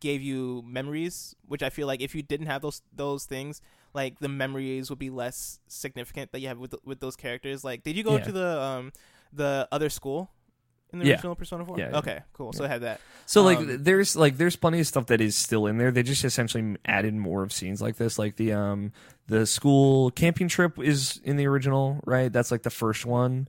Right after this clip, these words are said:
Speaker 2: Um, there is some summer vacation thing. I forget, like, oh, this, this summer festival is in the original.
Speaker 1: Yeah.
Speaker 2: Um, the, uh, the going to the inn,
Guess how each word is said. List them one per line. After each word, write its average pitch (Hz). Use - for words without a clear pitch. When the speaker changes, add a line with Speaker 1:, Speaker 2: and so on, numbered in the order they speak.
Speaker 2:
Um, 196
there 147
is 165
some 147
summer 135
vacation 120
thing. 123
I 113
forget, 113
like, 117
oh, 131
this, 117
this 120
summer 120
festival 101
is 107
in 107
the 101
original. 104
Speaker 1:
Yeah. 113
Speaker 2:
Um, 104
the, 107
uh, 107
the 104
going 131
to 131
the 117
inn, 117